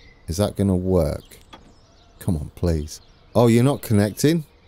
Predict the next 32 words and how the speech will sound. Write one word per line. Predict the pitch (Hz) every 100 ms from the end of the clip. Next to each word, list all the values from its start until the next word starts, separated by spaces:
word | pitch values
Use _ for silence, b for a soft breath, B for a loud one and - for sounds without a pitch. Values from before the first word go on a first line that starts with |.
| - - - - _ _ - _ _
Oh, | 131
these | 151 180 143
don't | 160 151 107
connect, | 127 151 143 -
guys, | 113 95 87
after | - 113 -
all | 113 139 131
that. | 127 143 90 - - - _ _ - _ _ _ _ _
That's | 92 98 -
awkward. | 80 82 - 98 107 - _ _ _ _ _
Do | -
these | 151 214 233 -
connect? | - 92 76 - - - _ _ _ _ _ _ _ -
Yeah, | 151 98
those | 123 240 277 -
connect. | - 80 95 - -
Why | 147 196
don't | 107 -
the | 139
other | 123 101
ones? | 87 78 71 - _ - -
I | 196
mean, | 254 262
we | 254
can | 269 180
have | 196 165 101
these. | 117 170 -
It's | 180 -
just | 196 -
a | 139
real | 120 98
shame. | 90 151 170 101